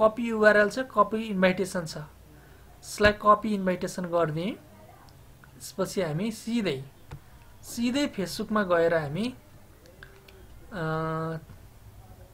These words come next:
Facebook-मा गएर हामीले सिधै Facebook खोल्न सकिन्छ। Facebook-मा गइसकेपछि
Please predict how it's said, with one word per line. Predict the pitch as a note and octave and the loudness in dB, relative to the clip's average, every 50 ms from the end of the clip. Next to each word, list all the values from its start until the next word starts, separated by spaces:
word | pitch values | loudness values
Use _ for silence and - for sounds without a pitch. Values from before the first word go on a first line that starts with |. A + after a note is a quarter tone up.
| - - | -12 -4
Facebook-मा | - G#3+ G#3+ - - - A#3+ A3+ A3 | -2 -2 -2 -2 -2 0 0 2 4
गएर | G3+ G3 F#3 F#3 F#3 | 4 6 6 6 6
हामीले | F3+ E3 D3+ D3 D3+ D#3+ E3+ F3+ F#3 G3 F#3+ - - - - - - - - | 2 2 -2 -4 -2 0 0 0 0 0 -4 -8 -16 -20 -20 -20 -20 -18 -16
सिधै | - - A3 G3+ A3 A3+ | -8 -6 -4 -2 -2 -2
Facebook | G#3+ G3+ E3 D#3+ - G3+ F#3+ | -2 -2 -4 -6 -6 -8 -10
खोल्न | F#3 - - F3+ F#3 F3+ F3+ | -6 -2 0 2 2 2 0
सकिन्छ। | F3 - F#3 F3+ - F#3 E3 E3+ G3 C4 - - - - - - - - - - - - - - - - - - - - - | -2 -2 -4 -4 -4 -6 -4 -4 -4 -6 -6 -8 -14 -16 -16 -14 -14 -14 -14 -14 -14 -16 -16 -16 -16 -16 -14 -14 -12 -6 -4
Facebook-मा | F#3 F#3 F#3 - A#3 G#3 - A3 G#3+ G#3 | -4 -4 -4 -4 -6 -4 -2 0 0 2
गइसकेपछि | G3 F#3 F#3 F#3 F#3 - G3 F3+ F#3 F3+ - F3+ D#3+ - - A3 C4 C4+ | 4 4 2 2 2 0 -2 -2 -2 0 0 -2 -2 -2 -2 -2 -4 -4